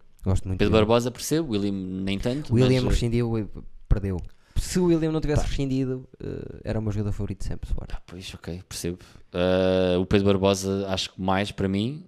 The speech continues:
Speaker 2: do que
Speaker 1: Cavalo
Speaker 2: gostava
Speaker 1: também.
Speaker 2: mesmo de o ver,
Speaker 1: Pé
Speaker 2: mas era,
Speaker 1: santo
Speaker 2: era um
Speaker 1: também.
Speaker 2: gajo que precisava de ser insultado para jogar.
Speaker 1: Sim, e não ter contrato.
Speaker 2: Sim. Sempre, dava sempre os melhores,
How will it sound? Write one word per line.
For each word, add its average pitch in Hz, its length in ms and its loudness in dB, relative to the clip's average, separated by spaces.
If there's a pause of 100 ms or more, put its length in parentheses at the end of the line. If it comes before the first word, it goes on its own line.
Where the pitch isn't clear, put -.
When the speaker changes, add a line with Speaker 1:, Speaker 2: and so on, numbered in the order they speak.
(120)
Speaker 2:
do 92 240 -4
que - 260 -16 (120)
Speaker 1:
Cavalo 95 300 2
Speaker 2:
gostava 95 300 2
Speaker 1:
também. 95 160 0
Speaker 2:
mesmo 92 120 -6
de 92 80 -4
o 92 40 -2
ver, 98 240 -2
Speaker 1:
Pé 113 80 6
Speaker 2:
mas 107 120 4
era, - 120 6
Speaker 1:
santo 113 80 2
Speaker 2:
era 113 100 6
um 117 40 4
Speaker 1:
também. 120 80 2
Speaker 2:
gajo 117 180 6
que - 40 -10
precisava 110 320 2
de - 60 -12
ser 107 140 -2
insultado 107 580 -2
para 101 140 -6
jogar. 95 480 -6
Speaker 1:
Sim, 107 200 2 (200)
e 127 140 2
não 127 160 0
ter 127 120 0
contrato. 95 380 -6 (100)
Speaker 2:
Sim. 85 280 -12 (340)
Sempre, - 480 -8
dava 92 280 0
sempre 98 240 -4
os 90 80 -6
melhores, 95 340 -2